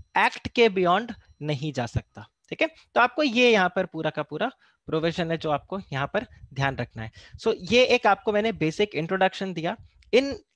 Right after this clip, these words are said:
आज अभी तक जो हमने लास्ट हाफ एन आवर, फ़ोर्टी मिनट्स में जो भी डिस्कशन किया है, इन डिस्कशंस को आप अपने दिमाग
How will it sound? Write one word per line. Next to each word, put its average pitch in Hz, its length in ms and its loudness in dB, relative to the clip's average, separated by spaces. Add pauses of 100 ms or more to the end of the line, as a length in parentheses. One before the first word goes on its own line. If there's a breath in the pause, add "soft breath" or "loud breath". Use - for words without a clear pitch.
(180)
आज 202 240 4
अभी 180 260 -2
तक 214 160 0
जो 214 160 -2
हमने 190 280 -4
लास्ट 175 360 0
हाफ 135 220 -2
एन 170 120 -2
आवर, 175 120 2
फ़ोर्टी 160 300 -4
मिनट्स 160 360 -6
में 160 100 -8
जो 151 160 -6
भी 165 100 -4
डिस्कशन 139 540 -6
किया 139 260 -2
है, 170 220 -4 (420 loud breath)
इन 226 160 2
डिस्कशंस 208 580 2
को - 120 -4
आप 180 180 4
अपने 180 220 -4
दिमाग 147 280 -2